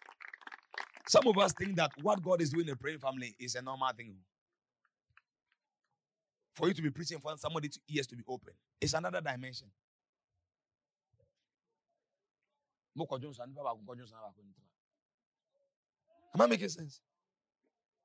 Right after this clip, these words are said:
I was telling Vera Money, those around me, say, anytime I switch in another dimension, always learn and always see that, mm, Apostle has switched. At first, now, me make it declaration, sana.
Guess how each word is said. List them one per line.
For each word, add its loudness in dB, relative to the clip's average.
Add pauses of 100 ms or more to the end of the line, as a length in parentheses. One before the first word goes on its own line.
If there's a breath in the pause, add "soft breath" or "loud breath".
(200)
I 12
was 8
telling -2
Vera 0
Money, -12
those -12
around -6
me, -12
say, -8 (460)
anytime 4
I 2
switch -2
in 4
another -6
dimension, -8 (140)
always 4
learn -6 (140)
and -10
always 6
see -6
that, -10
mm, -6 (400)
Apostle -2
has -2
switched. -14 (540 soft breath)
At 12
first, 8
now, 4 (220)
me 10
make 6
it 4
declaration, 2
sana. 0